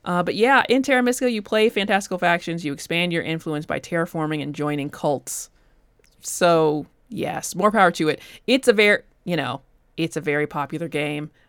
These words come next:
I would like to get behind it, but there's something in there. Maybe it's the territory building part of it that doesn't,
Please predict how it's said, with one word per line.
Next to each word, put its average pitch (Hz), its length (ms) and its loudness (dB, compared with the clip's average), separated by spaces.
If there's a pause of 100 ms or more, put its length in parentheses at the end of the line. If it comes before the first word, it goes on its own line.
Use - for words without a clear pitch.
(260)
I 160 320 4
would 151 280 0
like 156 280 4
to 170 100 -6
get 160 220 -2
behind 151 400 0
it, 120 140 -2
but 147 160 0
there's 151 200 2
something 196 540 -2
in 165 320 -2
there. - 480 -8 (420)
Maybe 349 160 2
it's 370 120 2
the 254 60 0
territory 269 640 0
building 285 560 -2 (380)
part 285 280 -6
of 302 100 -2
it 339 220 -4 (280)
that 175 520 2
doesn't, 180 800 0